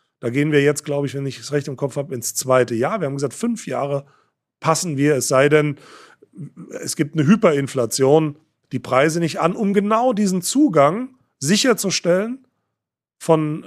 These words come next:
Menschen, die eben nicht im Berufsleben stehen, die knapp bei Kasse sind, die aus welchen Gründen auch immer von Alter, sozialer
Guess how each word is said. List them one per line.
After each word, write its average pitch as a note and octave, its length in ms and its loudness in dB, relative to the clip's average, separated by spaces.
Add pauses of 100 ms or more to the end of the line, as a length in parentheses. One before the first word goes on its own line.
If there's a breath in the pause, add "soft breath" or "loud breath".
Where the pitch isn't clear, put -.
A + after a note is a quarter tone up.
Menschen, F3+ 440 0
die F3+ 160 -2
eben F3 300 0 (840 soft breath)
nicht A3+ 500 -2
im - 360 -4
Berufsleben E3 680 0
stehen, D3+ 380 -2
die D3 180 -2
knapp F3 280 -2
bei E3 140 2
Kasse D3 340 -2
sind, C#3 280 0 (280 loud breath)
die C#3+ 100 -2
aus C#3+ 220 0
welchen G#3 300 2
Gründen D3+ 220 0
auch C#3+ 160 2
immer D3 220 -2
von D3 220 -4
Alter, D3+ 680 0
sozialer C#3+ 640 2